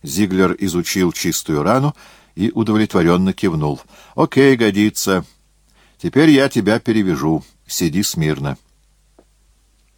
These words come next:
Пока Зиглер накладывал свежую повязку, мысли Макдоналда стали разбегаться. «Это ощущение, — спокойно отметил он, —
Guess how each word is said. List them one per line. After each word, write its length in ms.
Пока 280
Зиглер 540
накладывал 640
свежую 520
повязку, 580
мысли 340
Макдоналда 680
стали 560
разбегаться. 840
«Это 380
ощущение, — 1040
спокойно 640
отметил 440
он, — 200